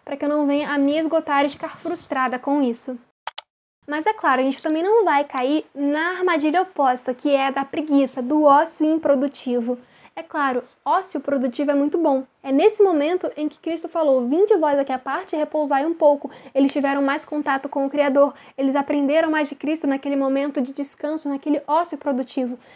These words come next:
Mas preguiça realmente é um pecado. Então a gente tem que aprender a discernir o que é preguiça, o que é ter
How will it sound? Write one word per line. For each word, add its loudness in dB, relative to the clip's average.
Mas -4
preguiça -4
realmente 0
é 0
um -2
pecado. -6
Então -4
a -2
gente -6
tem -6
que -10
aprender 0
a 4
discernir 2
o -10
que -2
é 0
preguiça, 0
o -10
que -2
é -2
ter -4